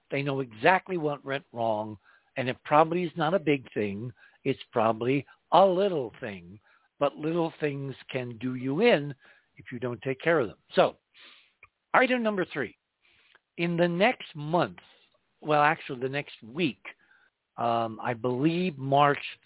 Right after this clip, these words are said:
fifth, <clears throat> there are students who are going to be sending their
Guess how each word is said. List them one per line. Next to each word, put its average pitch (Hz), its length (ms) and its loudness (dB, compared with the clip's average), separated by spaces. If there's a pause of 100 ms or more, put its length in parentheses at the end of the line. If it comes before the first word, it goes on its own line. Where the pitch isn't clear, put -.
(180)
fifth, 180 220 8 (840)
<clears throat> 214 320 4 (260)
there 160 160 4
are 139 60 0 (120)
students 151 440 2 (580)
who 151 80 0
are 151 120 2
going 165 260 2
to 165 60 -2
be 151 180 -4 (100)
sending 160 560 0 (480)
their 160 220 8